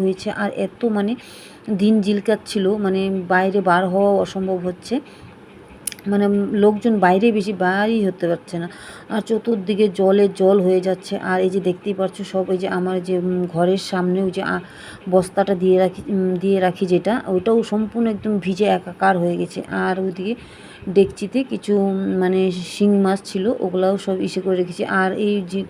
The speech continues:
জিনিসগুলো যে ভিজে যাচ্ছে, কিন্তু পরবর্তীতে যে বিছাবো, ওইটা মানে রোদে শুকানোরও কোনো বুদ্ধি নেই। আর এভাবেই মানে আমাদের চলতে হয়। আর এই সম্পূর্ণ কাজগুলো সম্পূর্ণ করে নিয়ে তারপরে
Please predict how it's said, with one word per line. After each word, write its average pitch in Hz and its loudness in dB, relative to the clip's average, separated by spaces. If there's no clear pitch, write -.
জিনিসগুলো 208 0
যে 220 0
ভিজে 170 2
যাচ্ছে, 180 -4
কিন্তু 185 -6
পরবর্তীতে 196 0
যে 220 2
বিছাবো, 196 -2
ওইটা 196 0
মানে 196 0
রোদে 202 8
শুকানোরও 202 2
কোনো 214 0
বুদ্ধি 175 0
নেই। 185 0
আর 185 2
এভাবেই 208 2
মানে 202 -2
আমাদের 185 -2
চলতে 180 -2
হয়। 185 0
আর 196 -4
এই 202 -2
সম্পূর্ণ 202 -4
কাজগুলো 202 -2
সম্পূর্ণ 196 -6
করে 196 2
নিয়ে 208 -2
তারপরে 196 -4